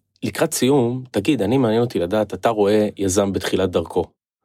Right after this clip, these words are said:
ואתה כבר עושה את זה הרבה שנים. אתה יודע להגיד, החברה הזאת, היא תהיה יוניקורן, אה, או לא?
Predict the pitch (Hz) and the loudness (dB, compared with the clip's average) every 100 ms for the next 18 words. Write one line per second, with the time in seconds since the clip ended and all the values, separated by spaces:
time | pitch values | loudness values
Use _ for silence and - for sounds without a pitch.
0 | _ - - - - _ _ - 101 - | _ -20 -20 -20 -20 _ _ -4 -2 0
1 | 92 92 104 95 90 101 95 85 78 - | 0 0 0 0 0 0 0 -4 -8 -16
2 | _ _ _ _ _ - 98 117 117 110 | _ _ _ _ _ -10 0 2 2 2
3 | 98 95 104 95 - _ - - 87 92 | 2 2 0 0 -8 _ -6 -4 -2 0
4 | 98 92 98 92 - _ _ _ _ - | 2 2 0 -4 -10 _ _ _ _ -4
5 | 101 92 87 95 95 90 90 87 85 98 | -2 -2 -2 0 2 2 0 -4 -2 0
6 | 110 113 123 123 135 135 _ _ _ _ | 0 2 2 2 -2 -10 _ _ _ _
7 | _ _ _ _ 98 92 92 90 90 87 | _ _ _ _ 0 2 2 0 -2 -4
8 | 82 92 101 | -4 -2 0